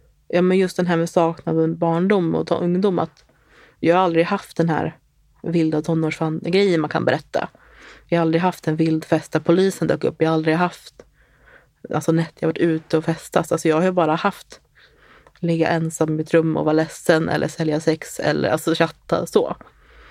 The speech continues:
Och det är ju ingenting man liksom berättar så här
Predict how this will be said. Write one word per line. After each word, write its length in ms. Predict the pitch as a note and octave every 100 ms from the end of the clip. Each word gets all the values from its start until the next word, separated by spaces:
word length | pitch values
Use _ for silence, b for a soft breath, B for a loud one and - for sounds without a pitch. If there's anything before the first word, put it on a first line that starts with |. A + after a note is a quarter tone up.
| B B B -
Och 80 |
det 80 | E3
är 40 | F3
ju 100 | F#3+
ingenting 560 | F3+ D#3+ E3 D#3+ D#3
man 120 | D#3
liksom 320 | D#3 - D#3+ F3 _ _ _ _
berättar 500 | - D#3 - - - - B B B
så 140 | -
här 200 | - E3+